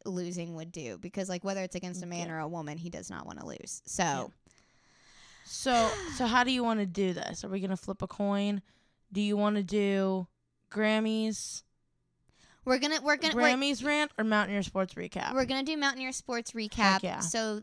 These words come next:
Speaker 1: that once we're done, anybody who doesn't wanna listen to the Grammys stuff can just head out.
Speaker 2: Yeah.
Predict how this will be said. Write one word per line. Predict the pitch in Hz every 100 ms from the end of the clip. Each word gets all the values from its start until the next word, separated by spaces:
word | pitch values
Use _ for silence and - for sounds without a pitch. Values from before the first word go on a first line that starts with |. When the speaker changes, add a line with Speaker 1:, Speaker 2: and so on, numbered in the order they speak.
| 214
Speaker 1:
that | 208 208 202 -
once | 208 208 -
we're | 220
done, | 220 214 208 196 202 - _ _
anybody | 196 202 208 208
who | 208
doesn't | 190 190 -
wanna | 202
listen | 202 196 208
to | 208
the |
Grammys | 202 196 196 196
stuff | - 185 -
can | 202
just | 190 180
head | - 196
out. | 185 - - _ _ _ _
Speaker 2:
Yeah. | -